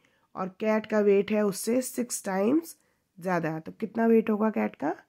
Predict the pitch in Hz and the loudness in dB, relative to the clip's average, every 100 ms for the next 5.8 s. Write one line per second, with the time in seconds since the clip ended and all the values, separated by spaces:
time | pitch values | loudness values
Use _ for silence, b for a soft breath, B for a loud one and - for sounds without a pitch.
0 | _ _ _ _ _ _ _ _ - 196 | _ _ _ _ _ _ _ _ -14 -4
1 | 214 214 220 214 202 190 - 240 302 339 | -2 0 2 4 4 2 -2 -2 0 -2
2 | - 202 196 - - 254 311 494 _ _ | -6 -6 -6 -8 -4 0 0 0 _ _
3 | _ _ _ 185 190 185 185 190 165 160 | _ _ _ -8 -6 -6 -4 -2 -2 -2
4 | 160 165 208 277 349 b b b _ 196 | -8 -4 2 2 0 b b b _ -2
5 | 190 196 202 185 185 180 175 180 | 0 0 -2 -2 -2 2 2 2